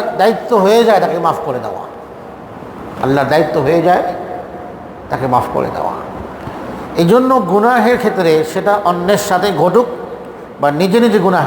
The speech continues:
করুক, অন্যের সাথে গুনাহ ঘটলে এটা বান্দার হক নষ্ট করা, আর নিজে নিজে গুনাহ করে সেটা মানে আল্লাহর হক নষ্ট করা। উভয় প্রকার গুনাহের ক্ষেত্রে তাওবাই হচ্ছে তার পরিশুদ্ধ হওয়ার মাধ্যম।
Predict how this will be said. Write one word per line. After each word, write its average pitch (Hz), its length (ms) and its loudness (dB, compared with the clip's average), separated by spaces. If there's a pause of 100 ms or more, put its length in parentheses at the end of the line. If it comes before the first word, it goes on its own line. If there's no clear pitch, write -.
করুক, 110 180 -4 (640)
অন্যের 208 260 2
সাথে 226 280 2
গুনাহ 226 260 4 (100)
ঘটলে 226 320 2 (200)
এটা 185 220 2
বান্দার 196 360 2
হক 185 120 2 (100)
নষ্ট - 200 -6
করা, 190 180 2 (840)
আর 165 100 2
নিজে 196 320 2
নিজে 262 200 4
গুনাহ 226 380 4
করে 226 160 4
সেটা 190 180 0
মানে 226 140 2
আল্লাহর 180 320 2
হক 156 180 0
নষ্ট 131 140 -4
করা। 101 320 -4 (800)
উভয় 208 460 6
প্রকার 214 340 2
গুনাহের 180 520 2
ক্ষেত্রে 156 520 -2 (600)
তাওবাই 190 460 6
হচ্ছে 233 460 2 (600)
তার 156 140 2 (100)
পরিশুদ্ধ 160 460 0
হওয়ার 156 300 4
মাধ্যম। 123 440 -2